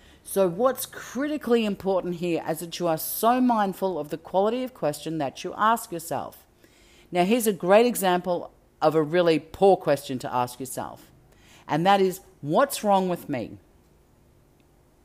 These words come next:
You could answer that three hundred different ways. "My mother dropped me on my head when I was five. You know, I've always been shy. I never had friends. I don't have enough money," whatever it might be. Everybody's got their own story.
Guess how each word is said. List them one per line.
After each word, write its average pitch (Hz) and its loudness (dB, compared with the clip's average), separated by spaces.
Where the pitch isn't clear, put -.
You 226 2
could 262 0
answer 190 -2
that 147 -2
three 175 4
hundred 214 0
different 151 -6
ways. 120 -6
"My 120 0
mother 214 6
dropped 214 2
me 170 -2
on 160 2
my 147 -2
head 147 -6
when 139 -6
I 135 -4
was 131 -4
five. 185 4
You 165 -4
know, 147 2
I've 135 0
always 214 8
been 143 -2
shy. 151 0
I 131 -2
never 208 2
had 160 -6
friends. 147 0
I 143 -2
don't 214 0
have 185 -2
enough 147 -4
money," 147 0
whatever 294 4
it 208 0
might 156 2
be. - -6
Everybody's 220 4
got 180 0
their 160 0
own 139 0
story. 117 -6